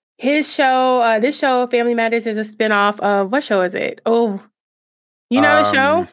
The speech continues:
Speaker 1: It's a show.
Speaker 2: God.
Speaker 1: I don't,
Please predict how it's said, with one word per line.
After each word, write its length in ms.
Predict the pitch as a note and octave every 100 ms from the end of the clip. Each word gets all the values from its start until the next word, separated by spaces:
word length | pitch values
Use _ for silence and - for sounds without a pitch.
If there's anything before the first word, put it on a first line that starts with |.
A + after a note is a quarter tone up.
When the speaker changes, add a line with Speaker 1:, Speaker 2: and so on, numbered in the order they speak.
| -
Speaker 1:
It's 180 | C4+ C4
a 60 | B3+
show. 380 | - A3 G3 -
Speaker 2:
God. 520 | G2+ F#2+ F#2+ F#2+ - - _ _ -
Speaker 1:
I 120 | A3+
don't, 400 | A3+ A#3 A3+ G3